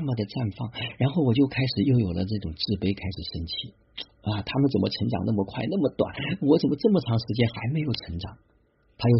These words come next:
陷入了什么标准评判之中。这个时候应该是，哇，他这么快都能成长，那我可以更快，我把这些枷锁，还有一些枷锁可能没有打破，我把它打破掉，我可能就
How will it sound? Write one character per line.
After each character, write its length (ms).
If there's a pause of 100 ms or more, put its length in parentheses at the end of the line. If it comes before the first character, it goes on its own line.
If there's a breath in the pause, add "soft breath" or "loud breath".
陷 160
入 100
了 140
什 80
么 240 (240)
标 240
准 160 (320)
评 320
判 180
之 220
中。 160 (1080 loud breath)
这 140
个 80
时 120
候 80
应 60
该 100
是， 140
哇， 680
他 400
这 80
么 120
快 140
都 120
能 120
成 280
长， 180 (280 loud breath)
那 460
我 220
可 260
以 60 (100)
更 140
快， 240
我 80
把 100
这 120
些 80
枷 140 (120)
锁， 60 (100)
还 180
有 180
一 40
些 180
枷 180
锁 160
可 140 (160)
能 140
没 80
有 100
打 260
破， 140
我 100
把 120
它 80 (100)
打 100 (160)
破 220
掉， 140 (460 soft breath)
我 100
可 160
能 160
就 260